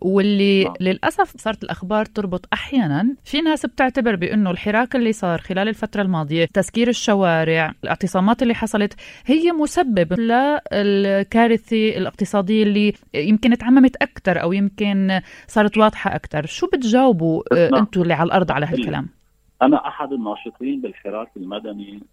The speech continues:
Speaker 2: من الألفين وخمسطعش لليوم. على الشارع مع مجموعات مدنية كثيرة بالبلد.
Speaker 1: نعم.
Speaker 2: وصار في نفس جديد بالبلد بيقول: "كلهم يعني كلهم". هيدا الشعار اللي حمله كل مواطن لبناني نزل على الشارع ب سبعتاش تشرين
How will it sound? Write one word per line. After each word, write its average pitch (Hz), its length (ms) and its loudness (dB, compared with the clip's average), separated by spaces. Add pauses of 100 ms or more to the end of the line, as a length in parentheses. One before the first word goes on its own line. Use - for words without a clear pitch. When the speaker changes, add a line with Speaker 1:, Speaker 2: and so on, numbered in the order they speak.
Speaker 2:
من 98 160 -4
الألفين 101 460 -2
وخمسطعش 104 720 -6 (440)
لليوم. 92 520 -4 (220)
على 110 120 -12
الشارع 131 380 -8
مع 113 160 -6
مجموعات 117 580 -6 (280)
مدنية 135 580 -6
كثيرة 151 440 -8
بالبلد. 87 440 -10 (120)
Speaker 1:
نعم. 175 200 -6 (380)
Speaker 2:
وصار 135 380 -2
في 139 160 -10
نفس 151 400 -8
جديد 143 420 -10
بالبلد 117 400 -6
بيقول: 113 400 -8 (100)
"كلهم 160 360 -6
يعني 110 300 -8
كلهم". 101 440 -10 (540)
هيدا 165 200 0
الشعار 151 520 -10
اللي 131 140 -10
حمله 139 380 -12
كل 175 260 -6
مواطن 151 440 -10
لبناني 247 520 -8
نزل 233 400 -6
على 104 180 -6
الشارع 127 400 -8
ب 101 220 -14
سبعتاش 107 480 -8
تشرين 120 500 -14